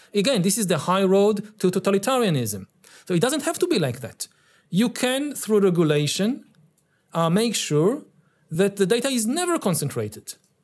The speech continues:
just in one place. So we, we can still take action about it,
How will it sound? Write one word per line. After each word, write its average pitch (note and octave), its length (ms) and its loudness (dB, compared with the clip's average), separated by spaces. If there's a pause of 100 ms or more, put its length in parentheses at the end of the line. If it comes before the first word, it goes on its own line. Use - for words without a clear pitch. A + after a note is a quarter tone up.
(120)
just F#3 220 0
in E3+ 80 2
one C#3+ 180 0
place. - 420 -6 (600)
So G#3 140 2
we, G#3+ 300 -2
we B3 120 -2
can D4 260 -6
still B3+ 480 -2 (220)
take A3 280 -2
action B3+ 320 -2
about D3+ 360 2
it, A#3+ 120 -4